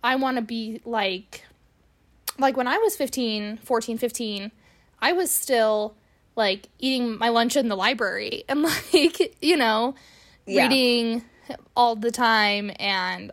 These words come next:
Speaker 1: I had, like, no friends that were guys. And so for me, that was just so far outside of my reality that it
Speaker 2: Mm.
Speaker 1: comes off, first of all, it comes off as, like,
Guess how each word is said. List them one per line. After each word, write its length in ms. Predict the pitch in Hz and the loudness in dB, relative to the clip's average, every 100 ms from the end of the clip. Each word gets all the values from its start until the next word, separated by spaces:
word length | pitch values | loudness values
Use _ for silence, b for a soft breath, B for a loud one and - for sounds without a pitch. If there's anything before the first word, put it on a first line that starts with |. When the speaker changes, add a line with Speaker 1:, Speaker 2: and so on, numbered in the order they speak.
| - | -6
Speaker 1:
I 160 | 220 | -4
had, 180 | 226 233 | -2 -2
like, 200 | 240 233 | -2 -2
no 340 | 226 208 208 233 | -4 -4 -2 -2
friends 360 | 233 196 202 | -4 -6 -8
that 140 | 214 180 | -10 -8
were 140 | 190 | -8
guys. 600 | 170 170 165 180 220 - b b b b b | -6 -6 -6 -8 -10 -12 b b b b b
And 160 | - 247 | -6 -2
so 180 | 277 240 | 2 0
for 180 | - 226 | 0 -4
me, 580 | 247 370 330 254 233 - _ | -2 -2 0 -2 -4 -8 _
that 180 | - 240 | 0 0
was 160 | 269 254 | 0 -4
just 220 | 269 - | -4 -2
so 180 | 240 220 | 0 0
far 280 | - 220 202 | 0 0 0
outside 540 | 196 - - 233 269 | -2 -2 -2 -2 -4
of 80 | 240 | -4
my 160 | 269 294 | -4 -4
reality 760 | 302 302 294 302 302 320 359 - b b b _ | -4 -2 0 -2 -4 -6 -8 -12 b b b _
that 420 | 226 226 208 196 208 | 0 2 4 2 0
it 120 | 233 196 | 0 0
Speaker 2:
Mm. 40 | |
Speaker 1:
comes 320 | - 254 302 | -2 -2 2
off, 420 | 240 247 254 254 - | 2 4 2 0 -8
first 260 | - 392 427 | 0 0 4
of 60 | |
all, 120 | 285 233 | 2 2
it 140 | 233 | 0
comes 240 | 254 277 247 | 0 0 2
off 200 | 240 247 | 0 0
as, 120 | 220 | -4
like, 380 | 208 214 - | -2 -4 -6